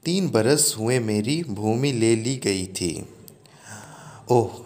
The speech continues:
तो कितना मूल्य हो, तो, तो उसका मूल्य मांगने आई हो?" "नहीं, नहीं, दक्षिणी नाले के समीप उतनी ही जंगली भूमि दे दें, मैं अपनी खेती वहीं करूँगी।"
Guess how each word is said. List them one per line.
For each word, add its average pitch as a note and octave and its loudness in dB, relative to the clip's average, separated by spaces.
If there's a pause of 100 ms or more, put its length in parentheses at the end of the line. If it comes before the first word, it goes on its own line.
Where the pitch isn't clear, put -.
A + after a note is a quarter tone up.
(300)
तो C#3 6
कितना C#3+ 0
मूल्य D3+ 2
हो, C3+ 0 (720)
तो, C3 2
तो C#3 4
उसका C#3 0
मूल्य D3+ 2
मांगने A#2 2
आई G2 0
हो?" A2 -2 (460)
"नहीं, A2+ -2 (2250)
नहीं, A#2+ 0 (520)
दक्षिणी G#2 2
नाले G#2+ 4
के A2+ 0
समीप C#3 0
उतनी F3 4
ही D#3 2
जंगली A#2+ 2
भूमि A2+ -2 (260)
दे G2 4
दें, - -4 (380)
मैं C3+ 2
अपनी A#2+ -2
खेती B2 0
वहीं A#2 -4
करूँगी।" F2+ -6